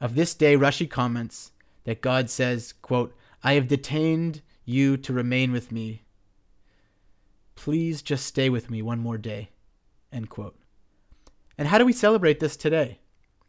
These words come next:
With the final round of Simcha, Simchat Torah, the joy of Torah, the finishing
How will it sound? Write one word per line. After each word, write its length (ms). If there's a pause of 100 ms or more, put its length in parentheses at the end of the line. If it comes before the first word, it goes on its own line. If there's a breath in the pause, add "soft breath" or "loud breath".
(560)
With 140
the 80
final 480
round 240
of 100
Simcha, 460 (340)
Simchat 460
Torah, 400 (340)
the 80
joy 300
of 120
Torah, 400 (420)
the 100
finishing 580